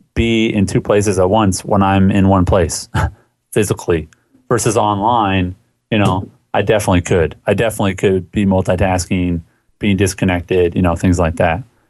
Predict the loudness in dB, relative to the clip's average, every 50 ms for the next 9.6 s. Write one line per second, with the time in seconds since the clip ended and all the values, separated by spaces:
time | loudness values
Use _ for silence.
0 | -6 -4 -2 0 0 -2 -2 -2 -2 0 0 0 0 -2 -2 -2 -2 -2 -2 0
1 | 0 0 -2 -4 -8 _ _ _ _ -4 -2 -2 0 -2 -2 -4 -4 -4 -4 -4
2 | -4 -2 0 2 0 2 0 -2 -2 -2 -2 -4 -2 -2 -2 -2 -2 -2 -2 -2
3 | -2 -4 -4 -4 -6 -6 -4 -6 -4 -2 -2 -2 -2 -4 -8 -8 -4 -2 0 -2
4 | -2 -4 -8 -16 -18 -18 -18 _ -6 -4 -2 0 -2 0 0 0 0 0 0 -2
5 | -2 -2 -2 -4 -4 -6 -6 -6 -6 -6 -4 -2 0 0 2 2 2 2 2 0
6 | 0 0 0 0 0 0 -2 -4 -6 _ _ _ _ _ _ _ _ -2 0 2
7 | 2 2 2 2 0 0 0 -2 -4 -4 -2 0 2 0 0 0 0 0 2 2
8 | 0 0 -2 -2 -2 -2 -2 -2 -2 0 0 0 0 -2 -4 -4 -2 0 2 2
9 | 2 2 2 0 0 0 0 0 0 -2 -4